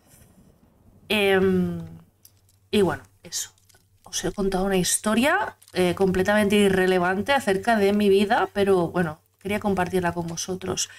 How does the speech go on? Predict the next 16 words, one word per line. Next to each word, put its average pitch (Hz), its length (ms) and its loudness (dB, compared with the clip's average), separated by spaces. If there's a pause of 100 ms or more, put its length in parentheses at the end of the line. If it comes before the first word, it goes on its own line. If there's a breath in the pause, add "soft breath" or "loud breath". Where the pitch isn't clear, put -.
(500 loud breath)
Yo 240 80 0
es 233 60 0
que 370 100 0
soy 359 140 2
muy 202 200 2
fan 175 400 -2
de 175 60 2
las, - 440 -2 (340)
de 175 140 -2
las 135 240 -4
ferias, - 560 -2
de 180 120 -2
los 160 180 -10
parques - 360 -10
de 277 80 -2
atracciones. 170 1000 -4